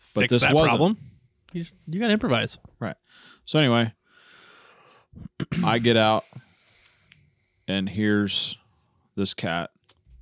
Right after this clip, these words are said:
Speaker 1: like, leaned up against the entryway. Like the
Speaker 2: Naked?
Speaker 1: like, the division between the shower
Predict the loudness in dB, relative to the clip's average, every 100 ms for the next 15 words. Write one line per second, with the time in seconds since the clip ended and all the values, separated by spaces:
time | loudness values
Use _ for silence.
0 | _ _ _ -10 -2 -2 -2 -4 0 2
1 | 4 4 0 -2 -2 -2 -6 -4 -6 -6
2 | -8 -8 -10 -16 -20 -20 _ _ _ _
3 | _ -16 -8 -6 -2 -2 -2 _ _ _
4 | _ _ -2 -2 -4 -6 -4 -2 -2 2
5 | 2 4 2 0 -2 -4 -4 -2 -2 -6
6 | -10 _ _ -8 -6 -2 2 4 4 0